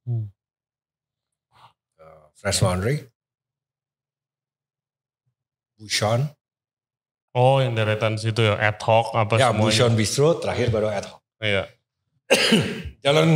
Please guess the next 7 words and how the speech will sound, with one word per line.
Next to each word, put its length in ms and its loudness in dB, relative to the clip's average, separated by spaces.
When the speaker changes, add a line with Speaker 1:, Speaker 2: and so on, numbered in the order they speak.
Speaker 2:
besarnya 380 2
di 100 0
sini, 280 0
terus 140 -6
ini 100 2
ada 560 0
lahan. 580 0